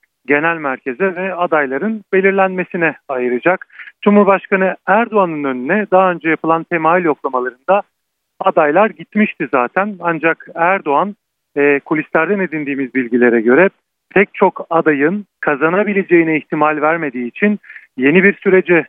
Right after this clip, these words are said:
girişti. Bizzat kendisi temayül yoklaması yapıyor ak Parti Genel Merkezi'nde. İstanbul, Ankara,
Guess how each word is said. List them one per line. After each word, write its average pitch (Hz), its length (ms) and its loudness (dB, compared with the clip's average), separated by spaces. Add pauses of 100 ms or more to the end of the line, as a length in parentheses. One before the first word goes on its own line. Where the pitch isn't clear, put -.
(140)
girişti. 131 500 2 (420)
Bizzat 208 360 2 (100)
kendisi 196 360 -4
temayül 147 420 0
yoklaması 120 500 -6
yapıyor 156 320 2
ak - 140 -4
Parti 139 260 -2
Genel 147 240 0
Merkezi'nde. 117 580 -6
İstanbul, 160 500 0
Ankara, 160 480 2